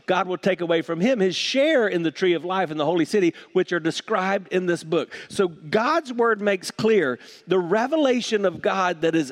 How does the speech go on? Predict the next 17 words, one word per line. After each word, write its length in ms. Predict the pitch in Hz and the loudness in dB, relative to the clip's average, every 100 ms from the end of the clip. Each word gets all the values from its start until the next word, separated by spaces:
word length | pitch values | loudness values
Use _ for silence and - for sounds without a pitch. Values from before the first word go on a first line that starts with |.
| - | -6
active 480 | 190 226 - 208 185 | -2 -2 -2 -2 0
and 160 | 170 170 | 0 2
living 420 | 214 180 160 139 - - | 2 2 -2 -4 -10 -2
is 180 | 175 143 | 0 0
here 260 | - 185 170 | 2 2 2
in 120 | 143 | 0
his 200 | 143 131 | -2 -2
word. 120 | 139 120 104 - - 147 | 0 -2 -4 -14 -16 -2
God's 460 | 220 254 302 208 | 0 2 0 0
not 340 | 254 240 233 165 | 0 0 -2 -2
going 360 | 208 240 226 | 2 2 0
to 120 | 180 160 | 0 -2
give 400 | 139 190 240 196 | 0 2 2 0
you 240 | 214 202 | 0 2
a 80 | 170 | 2
new 240 | 180 226 | 2 -2
word 580 | 185 196 226 156 147 | 0 2 2 2 -2